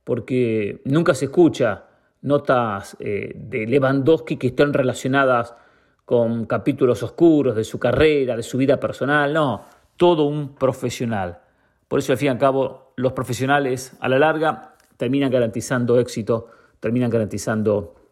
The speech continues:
eh, eh, títulos y terminan garantizando estos premios individuales, estos premios individuales que son tan, pero tan importantes para ellos, para el orgullo, eh, para el amor propio.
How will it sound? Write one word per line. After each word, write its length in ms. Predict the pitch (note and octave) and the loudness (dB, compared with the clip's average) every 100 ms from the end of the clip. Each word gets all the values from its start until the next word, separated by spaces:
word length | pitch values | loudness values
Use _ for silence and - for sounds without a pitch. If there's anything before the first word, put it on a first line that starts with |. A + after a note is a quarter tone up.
| _ - | _ -6
eh, 260 | G#2 - - | -4 -4 -4
eh, 260 | G#2+ G2+ | -6 -4
títulos 540 | - E3 C#3 C#3 C3 - | 0 0 4 4 2 0
y 100 | C#3+ | 0
terminan 320 | C#3+ C#3 F3 | 2 2 4
garantizando 540 | D3+ C3+ B2+ D#3+ D3+ D3 | 4 2 0 0 2 2
estos 220 | - - | 2 0
premios 540 | D#3+ D#3 D3 C#3+ - - _ _ | 2 2 0 -4 -6 -20 _ _
individuales, 1160 | G3 G3 F3 F#3+ F3+ F3+ E3+ B2+ A2 G#2 - _ _ _ _ | 2 4 4 4 6 6 4 2 -2 -8 -12 _ _ _ _
estos 280 | - C3 F#3 | -2 0 0
premios 260 | C#3+ C#3 B2+ | 0 -2 -2
individuales 400 | A2+ A2+ B2+ B2+ | -4 0 0 0
que 60 | |
son 240 | A#2 B2 A2 | -2 -6 -2
tan, 340 | B2+ B2 A#2+ _ _ _ - | -2 -2 -6 _ _ _ -10
pero 120 | - | 0
tan 120 | F#3 | 0
importantes 460 | D#3+ C#3+ E3 D#3+ D3+ | 2 0 0 0 2
para 240 | D3 E3 | 4 4
ellos, 300 | E3+ D3 D3+ - | 2 2 0 2
para 160 | C#3 | 2
el 60 | C#3 | 4
orgullo, 800 | C3+ C#3 E3+ C#3+ C#3 C3+ - _ _ - _ _ _ | 4 6 6 6 0 -2 -8 _ _ -20 _ _ _
eh, 160 | B2+ A#2+ | -4 0
para 180 | B2+ A#2+ | 2 2
el 60 | |
amor 260 | A#2+ B2 A#2+ | 0 -2 0
propio. 500 | C3 A#2+ A#2 G#2 | 2 2 0 -8